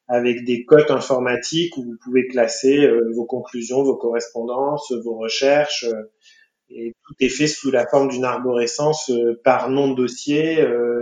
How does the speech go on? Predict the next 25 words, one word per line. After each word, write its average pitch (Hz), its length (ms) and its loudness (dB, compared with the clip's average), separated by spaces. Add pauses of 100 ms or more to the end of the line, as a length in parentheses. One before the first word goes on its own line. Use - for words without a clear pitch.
en 120 80 -2
fonction, 139 640 -4 (600)
euh, 117 400 0
de 120 160 -4
la 120 160 0
typologie 120 580 -4
du 117 140 -16
dossier, 147 540 0
en 139 100 -2
fonction 131 320 -10
de 120 80 -10
sa 127 100 -6
nature. 151 560 -2 (840)
Et 107 160 -8
puis, 147 180 0
vous 113 220 0
avez, 113 300 4
euh, 113 120 4
tout 135 120 -8
ce - 100 -12
qui 135 80 4
est 123 40 8
associé 123 520 0
par 120 160 2
rapport 123 400 0